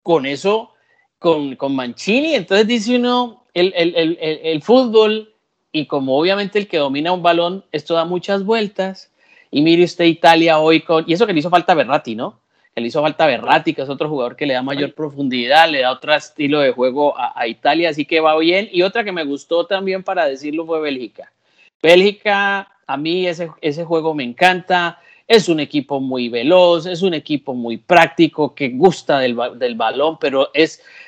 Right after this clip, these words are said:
es decir, es un equipo que te encanta como mariposa, pero te aca-, te, te ataca como abeja.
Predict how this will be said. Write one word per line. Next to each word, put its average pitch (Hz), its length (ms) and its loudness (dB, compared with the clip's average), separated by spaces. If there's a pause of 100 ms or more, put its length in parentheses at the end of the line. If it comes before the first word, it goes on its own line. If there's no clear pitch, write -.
(140)
es 180 160 4 (140)
decir, 202 520 2 (180)
es 175 160 -2
un 226 120 0
equipo 226 480 0
que 185 140 0
te 160 200 -4
encanta 190 560 -4
como 180 240 -4
mariposa, 156 640 -4
pero 156 220 -8
te 143 100 -6
aca-, 156 400 -4
te, 131 140 -6
te - 100 -10
ataca 139 360 -6
como 131 260 -6
abeja. 113 380 -10